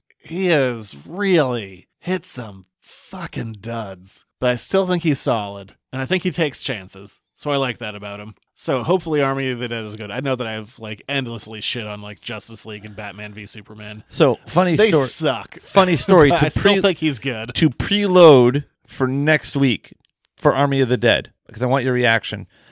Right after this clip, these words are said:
Speaker 2: So I occasionally will follow, like, I'll read recaps on wrestling events 'cause I get bored at work. And last
Speaker 1: Okay.
Speaker 2: night was a pay-per-view called Backlash. It's a,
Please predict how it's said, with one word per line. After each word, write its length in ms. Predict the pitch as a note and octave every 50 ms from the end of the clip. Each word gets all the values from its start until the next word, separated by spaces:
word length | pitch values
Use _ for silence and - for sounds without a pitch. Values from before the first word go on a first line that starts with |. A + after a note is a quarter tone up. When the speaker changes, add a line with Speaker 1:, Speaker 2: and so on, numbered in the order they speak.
| _ _ _ _ _ _
Speaker 2:
So 500 | - - E3+ D#3 D3 D3+ D#3 C#3+ - - _ _ _ -
I 180 | C#3+ E3 F3
occasionally 760 | F3+ F3 D3+ D#3+ - - E3 D#3+ D#3 C3 D#3+ D#3 D3+ D#3 D3+
will 160 | C#3+ C3+ C#3 C3
follow, 480 | - D#3 C#3+ C#3+ C#3+ C#3+ C#3 C3+ C3 B2+
like, 280 | C#3 B2+ B2 B2+ - -
I'll 180 | B2+ C#3 C3+
read 200 | B2 C#3 C#3+ B2+
recaps 500 | A#2+ C3 C#3 C3 - D3+ C#3 C3 - -
on 100 | C3+ A#2 A2
wrestling 300 | A#2 A#2 - - C#3+ C#3+
events 520 | C#3 C3+ D3 D3 D3 - - - - -
'cause 160 | - A#2+ A2
I 40 | A2
get 160 | G#2 A2 G#2
bored 220 | - G#2 G#2+ A2+ B2+
at 80 | -
work. 280 | A2+ C#3+ D#3+ D#3+ - - _ _ _ _ _ _ _ _ _ _ _ _ _ _ _ _ - _ _ _
And 160 | - C3+ C3
last 260 | C3 C#3 D3 D3 C3+ A2+
Speaker 1:
Okay. 80 | A2+
Speaker 2:
night 260 | C#3+ C#3 C3+ - -
was 160 | - C3 A2+ B2
a 180 | A#2+ A2+ A2
pay-per-view 600 | - - D3 D3+ C3+ D#3 D#3 B2 A#2+ A2 G2+ G2+ G#2
called 280 | - B2+ A#2 A2 A2
Backlash. 540 | A#2 A#2 A2 A2 - A2+ - D#2 E2 - -
It's 140 | - - -
a, 100 | A2